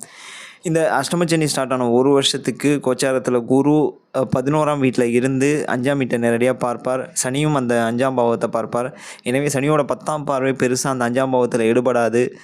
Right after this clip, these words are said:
ஆனா, பத்தாம் பாவத்தையும் ரெண்டாம் பாவத்தையும் ஒரு சேர பார்க்கக்கூடிய சனியோட பார்வை கண்டிப்பா எடுபடும், கண்டிப்பா வேலை செய்யும். So, அஞ்சாம் பாவத்தை பார்க்கக்கூடிய சனி குழந்தை பாக்கியம் இல்லாதவங்களுக்கு குழந்தை பாக்கியத்தை ஏற்படுத்தி தரும்.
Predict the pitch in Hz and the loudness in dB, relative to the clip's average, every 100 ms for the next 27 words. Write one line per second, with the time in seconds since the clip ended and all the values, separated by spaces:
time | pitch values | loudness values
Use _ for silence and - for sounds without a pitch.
0 | - _ _ - 120 139 - - _ _ | -20 _ _ -2 0 0 -2 -12 _ _
1 | _ _ 131 - 151 151 139 127 120 135 | _ _ -8 -4 -4 0 2 0 2 2
2 | 139 117 131 135 127 117 107 127 120 117 | 2 0 -2 0 0 0 0 2 2 2
3 | 131 127 120 117 113 120 113 113 123 123 | 0 0 -4 -4 0 2 2 0 0 0
4 | 110 117 113 135 143 - - 123 131 135 | 0 0 2 0 -2 -10 -6 0 0 2
5 | 139 123 113 113 131 170 - - 117 120 | 0 2 2 2 0 -4 -8 -6 -2 0
6 | 123 113 113 113 113 113 - - - - | 0 0 0 0 -2 -2 -6 -16 -20 -20
7 | - - _ - - 139 131 170 170 156 | -20 -20 _ -10 -2 0 2 2 2 2
8 | 143 135 135 135 127 131 127 127 135 143 | 2 0 0 2 2 2 2 2 2 2
9 | - - - 135 147 139 135 127 123 120 | 0 -2 -2 -4 -2 -2 0 0 0 2
10 | 123 120 123 131 131 120 117 117 104 120 | 2 2 -2 -2 -4 -2 2 2 2 -2
11 | 117 110 117 127 - | -2 -2 0 -2 -4